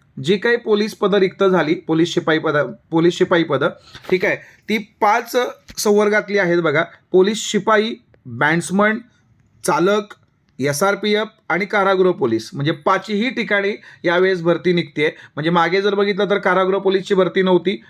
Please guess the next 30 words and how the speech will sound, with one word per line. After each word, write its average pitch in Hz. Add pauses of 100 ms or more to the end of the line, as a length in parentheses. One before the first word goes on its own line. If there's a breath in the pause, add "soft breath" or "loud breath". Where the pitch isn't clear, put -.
(120)
बँड्समनची 180
नव्हती, 170
ठीक 185
आहे, 170
तीन -
ठिकाणी 196
झालेली 175
होती, 165 (260 soft breath)
तर 175
आता 214
पाचही 220
ठिकाणी 196
आहेत 180
आणि 196
एकूण 180
जागा 220
जर 208
बघितल्या 185
तर 180
सतरा 185
हजार 185
चारशे 185 (240 loud breath)
एकाहत्तर 180
इतक्या 165
जागा 175 (380 soft breath)
रिक्त 170
आहेत 175
आणि 185 (160)
त्या 220
जागा 160